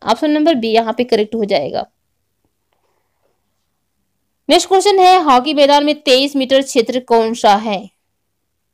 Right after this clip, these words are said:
तो तेईस मीटर क्षेत्र कौन सा है? बाईस दशमलव नौ जीरो मीटर गुणे पचपन मीटर। ऑप्शन नंबर ए करेक्ट होगा।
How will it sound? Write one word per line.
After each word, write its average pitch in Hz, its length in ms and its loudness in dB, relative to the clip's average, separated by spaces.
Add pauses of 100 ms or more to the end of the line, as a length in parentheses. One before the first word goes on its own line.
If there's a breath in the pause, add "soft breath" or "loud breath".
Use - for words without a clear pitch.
(1300)
तो 254 40 -4
तेईस 262 360 0
मीटर 269 240 -2
क्षेत्र 262 300 -4
कौन 254 240 0
सा 262 180 2
है? 294 180 -2
बाईस 233 360 0
दशमलव 269 640 0
नौ 240 280 0
जीरो 247 420 0
मीटर 247 440 0 (180)
गुणे 240 340 2 (1080)
पचपन 226 380 2
मीटर। 185 460 -8
ऑप्शन 226 300 -2
नंबर 247 300 -4
ए 208 300 -2 (160)
करेक्ट 202 300 -4
होगा। 196 400 -8